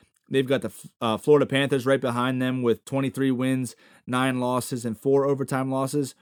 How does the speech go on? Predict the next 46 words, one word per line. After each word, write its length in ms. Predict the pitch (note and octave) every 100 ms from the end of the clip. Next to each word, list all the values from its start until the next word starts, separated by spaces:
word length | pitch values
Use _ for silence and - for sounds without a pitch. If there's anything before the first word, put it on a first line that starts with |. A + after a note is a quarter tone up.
| _ _ -
uh, 120 | A#2
for 140 | A2 A2+
fifty 360 | - D#3 D#3+
points. 280 | - C#3+ C#3
Also 400 | - C#3+ D3+ D3+
tied 300 | B2 C3 D3+
with 160 | C3 A#2
the 120 | A2+
Lightning, 380 | G#2+ A2+ G#2+ A2
but 80 | A2
they're 100 | A2+
right 160 | A#2+
behind 380 | G#2+ G#2 A2+ A2
them 80 | A2
because 240 | A2 A2+
they 120 | A2+
played 240 | A2 A#2 A2+
one 180 | A2+ A2
more 180 | A2
game. 280 | G#2+ A2+ A#2
And 80 | G#2+
unfortunately 920 | G#2 G2 D3+ D#3+ C3+ C#3 A2 G#2+ G2+ - - _ _ _
for 140 | C3+
the 100 | A#2+
Florida 260 | - C3 B2+
Panthers, 540 | A#2+ A#2+ A#2+ A#2 G2
their, 360 | - A#2 A2+ -
uh, 140 | G#2
Norris 360 | G#2+ C3 C#3 -
Trophy 360 | - C3+ C3
candidate, 600 | A2+ B2 B2 B2 B2 A#2 - _ -
and 120 | A2
maybe 180 | D#3+ E3
would 220 | A2+ A#2
have 80 | G2
won 220 | A#2 A#2
the 40 |
Norris 300 | G#2 G#2 G2
Trophy 320 | - A2 G#2+
if 80 | G#2
this 160 | A2+ -
didn't 220 | A2+ G2+
happen, 460 | G#2+ G#2+ G2 F2+ F2 _ _ _ _ _ -
um, 240 | G#2+ G#2+ A#2
Aaron 260 | B2+ C3
Ekblad, 600 | B2+ A#2 B2 A#2 A2 G#2